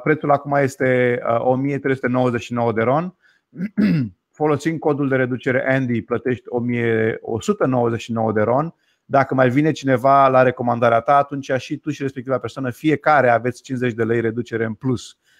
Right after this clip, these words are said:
Deci, dintr-o dată, merită să veniți cu prietenii. Um, ca idee, vreau să explic un pic, pentru că multă lume spune: „Doamne, totuși e foarte mișto, dar, um,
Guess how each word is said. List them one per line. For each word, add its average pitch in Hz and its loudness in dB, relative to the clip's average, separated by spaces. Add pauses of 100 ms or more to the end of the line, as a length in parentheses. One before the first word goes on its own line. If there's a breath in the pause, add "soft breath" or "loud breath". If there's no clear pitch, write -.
Deci, 131 0
dintr-o 131 0
dată, 143 2 (760)
merită 139 0
să 131 -2
veniți 123 -4
cu 135 -8
prietenii. 107 -2 (400 soft breath)
Um, 117 0 (1040)
ca 156 2
idee, 165 4
vreau 127 0
să 156 -2
explic 139 -4
un 156 -4
pic, 147 -4
pentru 143 -6
că 143 -6
multă 180 -6
lume 160 -2
spune: 147 -6
„Doamne, 151 -4
totuși 143 -4
e 139 2
foarte 143 -2
mișto, 147 2 (260 loud breath)
dar, 131 4 (600)
um, 123 -4